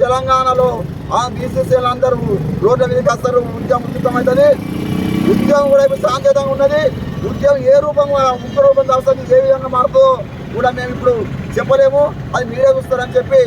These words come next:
ఈ సందర్భంగా రిజర్వేషన్ వ్యతిరేకత తెలియజేస్తూ, రేపు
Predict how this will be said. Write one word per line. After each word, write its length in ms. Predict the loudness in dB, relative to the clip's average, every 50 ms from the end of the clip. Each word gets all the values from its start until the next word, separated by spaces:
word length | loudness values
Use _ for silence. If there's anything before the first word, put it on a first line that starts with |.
| 2 -4 -10 -12 -14 -12 -10 -6
ఈ 40 | -2 -2
సందర్భంగా 500 | -2 -2 -2 -4 -2 -2 0 2 2 0 0 -2 -6 -12 -12 -6 -2
రిజర్వేషన్ 480 | -2 0 0 2 2 2 2 0 -2 -4
వ్యతిరేకత 320 | -4 -4 -2 -2 0 0 -2 -2
తెలియజేస్తూ, 480 | 0 2 2 2 2 0 -2 -2 0 2 2 0 0 -4 -14 -14 -14 -14 -12 -12 -12 -12 -10 -6 -2 0 2
రేపు 320 | 4 4 4 4 2 2